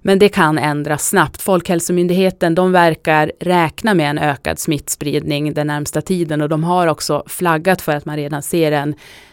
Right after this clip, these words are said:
viss ökning i vissa regioner, Västmanland och Örebro pratar de om. Vi får se hur det blir framöver.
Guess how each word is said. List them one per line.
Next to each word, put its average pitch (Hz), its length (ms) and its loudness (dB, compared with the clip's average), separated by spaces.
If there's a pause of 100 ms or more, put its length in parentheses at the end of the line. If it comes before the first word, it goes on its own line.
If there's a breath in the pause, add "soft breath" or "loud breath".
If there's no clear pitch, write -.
viss 208 380 2
ökning 147 380 0
i - 20 -4
vissa 143 340 -2
regioner, 151 540 4
Västmanland 147 680 -2
och 143 320 -2
Örebro 151 400 0
pratar - 320 -6
de 76 140 -6
om. 151 160 -6 (200 soft breath)
Vi 233 140 0
får 220 140 0
se 190 300 2
hur 151 100 4
det 147 80 0
blir 147 180 -6
framöver. 156 540 -4